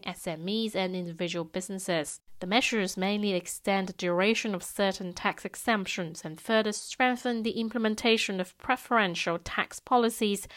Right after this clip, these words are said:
ensuring the benefits of tax reductions reach enterprises directly. For example, taxpayers who, for various reasons, did not benefit from the extra tax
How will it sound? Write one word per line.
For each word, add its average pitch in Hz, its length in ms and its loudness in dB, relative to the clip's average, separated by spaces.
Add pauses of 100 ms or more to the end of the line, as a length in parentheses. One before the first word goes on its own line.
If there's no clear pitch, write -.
(240)
ensuring 220 640 6
the 214 100 0
benefits 220 560 4
of - 180 -16
tax - 340 -4
reductions 180 920 -4
reach 190 440 -2
enterprises 185 800 -2
directly. 175 720 2 (400)
For - 80 -8
example, 226 560 0
taxpayers 226 840 2
who, 254 340 2 (260)
for 175 220 -2
various 233 500 2
reasons, 226 540 -2
did - 260 -6
not 208 260 -2
benefit 214 440 0
from 196 260 -6
the 180 160 -4
extra 190 480 -2
tax - 480 -12